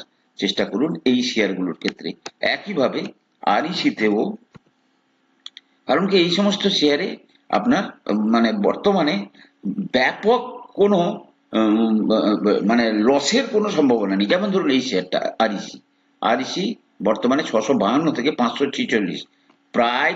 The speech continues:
টোয়েন্টি পার্সেন্টের কাছাকাছি, না, একটু কম, ষোলো সতেরো পার্সেন্ট নিচে চলে এসছে। আর একটু যদি নিচে আসে,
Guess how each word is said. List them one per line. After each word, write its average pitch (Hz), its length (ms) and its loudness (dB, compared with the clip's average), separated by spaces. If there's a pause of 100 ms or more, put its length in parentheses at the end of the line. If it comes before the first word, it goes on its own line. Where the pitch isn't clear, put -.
(100)
টোয়েন্টি 139 320 0
পার্সেন্টের 120 500 -4
কাছাকাছি, 104 640 -4 (320)
না, 165 280 -2
একটু - 180 -4
কম, 117 320 0 (460)
ষোলো 127 300 2
সতেরো 127 320 -2
পার্সেন্ট 123 520 -2
নিচে 95 300 2
চলে 101 240 0
এসছে। - 260 -8 (320)
আর 185 140 0
একটু 196 240 -4
যদি 170 280 -2
নিচে 139 400 2
আসে, 120 280 -2